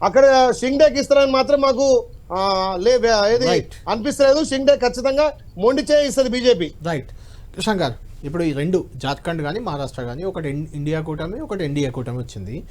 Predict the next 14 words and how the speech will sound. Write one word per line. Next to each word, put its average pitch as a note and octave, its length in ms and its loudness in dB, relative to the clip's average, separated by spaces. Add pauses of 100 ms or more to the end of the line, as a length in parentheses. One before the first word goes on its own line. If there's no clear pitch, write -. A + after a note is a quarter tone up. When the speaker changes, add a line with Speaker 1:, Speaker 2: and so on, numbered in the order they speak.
(200)
Speaker 2:
ఇది E3 100 0
మీకు F#3+ 140 4
కొంచెం E3 460 -4
హ్యాపీగా F3 440 4
కనిపిస్తుందా? F#3+ 500 -2
ఎందుకంటే G3 360 -2
ఇక్కడ G3 260 4 (260)
ఇండియా A3 240 10
కూటమి A#3+ 320 8
రెండు A3+ 240 6
వస్తే A#3 220 4
ఇక్కడ A#3 180 2
కాంగ్రెస్ G#3+ 400 2
ఆగకపోయేది. B2+ 640 0